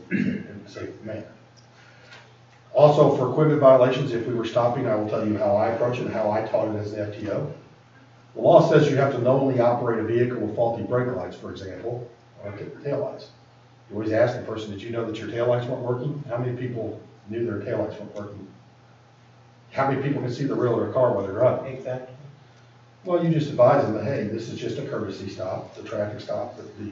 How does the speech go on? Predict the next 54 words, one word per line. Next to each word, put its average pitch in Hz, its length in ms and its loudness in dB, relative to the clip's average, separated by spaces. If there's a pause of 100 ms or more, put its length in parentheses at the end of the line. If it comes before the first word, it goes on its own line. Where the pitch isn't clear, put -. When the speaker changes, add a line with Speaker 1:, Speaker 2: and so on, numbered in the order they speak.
(160)
Speaker 1:
the, - 240 -14
your 104 80 -8
taillights 110 440 -4
are - 40 -6
not - 240 -6
working. - 400 -6 (520)
Please 120 180 -4
turn 127 140 -4
on 117 160 -2
your 104 120 -6
hazardous 110 500 -6
lights - 320 -2
and 107 120 -8
to 104 60 -6
make 101 160 -8
sure 104 180 -10
you 98 140 -8
go 101 160 -10
get 101 160 -10
the - 160 -18
fuse 107 240 -6
repaired 104 360 -8
or 95 60 -10
drive - 240 -10
on." - 220 -10 (2250)
So 151 100 -8
you 139 120 4
ask 165 200 8
how 139 200 6
I'm 147 200 6
teaching 123 300 -4
traffic - 320 -2
stops 107 280 -2
or 107 40 -8
how 107 280 2
I'm 113 260 -6
teaching 120 320 -8
my 101 220 0
F 101 160 -4
T 107 120 -6
Os 110 160 -2
is, 107 320 -8
it's - 120 -10
all 117 240 2
about 104 240 -2
the - 60 -14
personal - 380 -8
contact. - 480 -8 (840)
This - 160 -8
does 110 200 -4
not 113 280 0
have 117 300 -4
to 101 60 -14
be, 95 460 -6